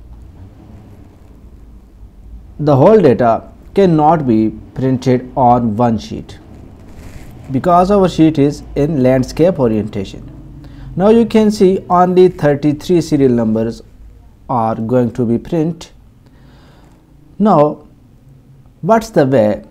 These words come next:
to insert a page break? Friends, to insert a page break according to your needs, for example, I want to insert a break between or after twenty,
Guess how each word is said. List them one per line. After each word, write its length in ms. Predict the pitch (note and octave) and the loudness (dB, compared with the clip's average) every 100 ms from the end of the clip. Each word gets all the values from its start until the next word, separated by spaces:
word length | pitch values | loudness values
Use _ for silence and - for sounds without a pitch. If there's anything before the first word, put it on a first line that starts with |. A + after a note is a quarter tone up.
| _ - | _ -6
to 160 | D#3 C#3+ | -2 0
insert 460 | B2 D3 C3+ C3+ - | 0 2 2 0 -6
a 120 | C3 | -8
page 360 | - B2 G2 | -4 -2 -2
break? 320 | G2+ - - - - - - _ _ _ _ - - _ _ _ | -6 -14 -16 -20 -20 -20 -20 _ _ _ _ -20 -20 _ _ _
Friends, 340 | - G#3+ F3+ F#3 | -2 0 0 2
to 120 | G#3+ | 4
insert 340 | G3+ A3 A#3 | 4 2 2
a 60 | A3 | 0
page 380 | G#3+ G#3 A3+ F3+ | 0 2 2 2
break 320 | A2 A3 - - _ _ | 0 -2 -6 -20 _ _
according 500 | - - D3+ D3+ D#3 D3 | -12 0 2 2 0 0
to 80 | |
your 220 | C#3+ D#3 D3 | 2 2 2
needs, 600 | D3+ B2 C3+ - - - | 0 0 0 -4 -18 -16
for 180 | - G3 | -4 0
example, 480 | G3 E3 C#3 D#3 D3 | 2 2 0 0 -2
I 160 | D#3 D#3 | 0 0
want 380 | B2+ C3 C3 | 2 2 0
to 100 | C3 | -2
insert 540 | C3 C3 - B2 A#2 - C3 | -2 -4 -4 -2 -4 -6 -10
a 80 | |
break 500 | G#2+ B2+ A#2 A#2 - | -4 -2 -2 -4 -6
between 720 | A2 A2 - C#3 G#2+ A2+ A2+ - _ - _ _ _ _ D4+ B3+ _ B3+ C4+ _ _ _ _ _ _ _ _ _ _ _ _ _ _ _ _ _ _ _ _ _ - | -4 -4 -4 -2 -2 -2 -6 -16 _ -20 _ _ _ _ _ _ _ _ _ _ _ _ _ _ _ _ _ _ _ _ _ _ _ _ _ _ _ _ _ _ -4
or 240 | C#3+ B2+ - | 0 0 2
after 460 | D3 C#3+ - D3+ | 2 0 -4 -4
twenty, 680 | E3 - D3 - - - | -2 0 0 0 -8 -16